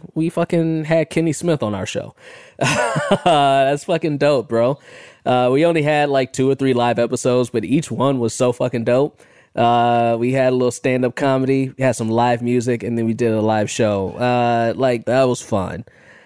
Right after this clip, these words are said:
We've had great guests, man. We've been able to talk to Emmy winners. We've been able to talk to people who are just blown up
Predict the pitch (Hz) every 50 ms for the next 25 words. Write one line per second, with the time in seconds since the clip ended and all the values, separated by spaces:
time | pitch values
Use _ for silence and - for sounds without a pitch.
0 | _ _ _ _ - 117 117 110 135 127 123 117 104 - - 110 117 123 123 107
1 | - 123 120 120 110 - - 120 117 117 113 113 110 110 117 123 127 139 120 120
2 | 117 113 113 117 117 113 - - 120 113 110 110 - - 117 110 - - 120 -
3 | 127 131 127 127 127 120 123 123 120 120 120 120 117 - - 131 123 120 127 120
4 | 117 113 107 113 - 113 - - 123 110 - - - 123 113 113 113 113 110 110
5 | 110 98 78 - 50 - - - - 139 131 123 - 123 120 117 117 107 123 123
6 | 120 120 120 120 117 117 120 - _ _ _ _ _ _ _ _ _ _ _ -
7 | 110 113 113 110 110 107 107 104 101 101 - 117 110 98 101 107 _ - - 110
8 | 110 113 117 120 123 127 127 123 123 120 120 120 120 117 113 - -